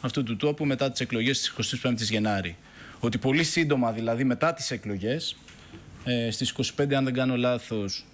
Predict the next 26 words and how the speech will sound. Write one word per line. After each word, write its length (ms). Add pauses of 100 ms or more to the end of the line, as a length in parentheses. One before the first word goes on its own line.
ε, 260
του, 640 (680)
ε, 340
Φλεβάρη, 640 (540)
το 120 (680)
ταμιακό 540
υπόλοιπο 760 (200)
του 160
ελληνικού 400
δημοσίου 640 (340)
γινόταν 420
κόκκινο, 500 (260)
γινόταν, 480
γινόταν 400
αρνητικό. 600 (840)
Αυτό 320
ήταν 320
δηλαδή 300
ένα 140
καθεστώς 720 (100)
ασφυξίας, 1120 (340)
το 80
οποίο 300
αυτή 400
η 60
κυβέρνηση 880